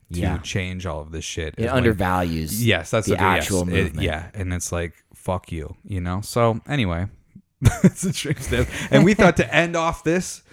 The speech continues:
Speaker 1: we would just give you a bunch of fucking bands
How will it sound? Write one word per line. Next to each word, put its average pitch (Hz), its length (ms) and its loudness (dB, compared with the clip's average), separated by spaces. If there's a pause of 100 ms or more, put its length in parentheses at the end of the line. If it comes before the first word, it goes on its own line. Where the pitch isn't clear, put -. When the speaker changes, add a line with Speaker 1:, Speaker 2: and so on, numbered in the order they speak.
(360)
Speaker 1:
we 123 120 4
would 123 160 4
just 123 380 -2
give 131 180 0
you 135 160 2
a 92 40 0
bunch 113 340 -2
of 107 100 -2
fucking 98 480 -6
bands 113 600 -2